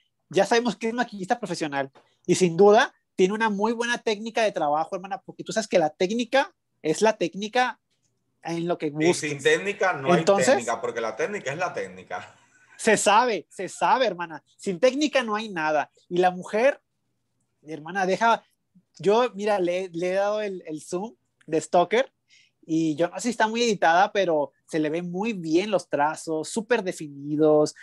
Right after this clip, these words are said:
Speaker 1: profundidad, difuminación perfecta. O sea, a mí me gusta bastante.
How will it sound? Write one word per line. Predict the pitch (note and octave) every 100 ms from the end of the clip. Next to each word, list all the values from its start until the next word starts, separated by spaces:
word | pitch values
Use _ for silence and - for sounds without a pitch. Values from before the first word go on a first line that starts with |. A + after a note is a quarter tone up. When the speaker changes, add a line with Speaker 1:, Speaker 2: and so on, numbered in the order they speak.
| - _
Speaker 1:
profundidad, | F3+ F3 F3 D#3+ D#3 C#3 C#3+ D3 D3+ D#3 D3+ _ _
difuminación | D#3+ E3+ E3+ D#3+ E3 D#3 D3+ D3 - D#3 D#3+
perfecta. | D#3 D3+ C3 - D3 D3 - D#3
O |
sea, | D#3+
a |
mí | E3+
me | B3+
gusta | A3+ G3
bastante. | G3+ - C#3+ D#3 - -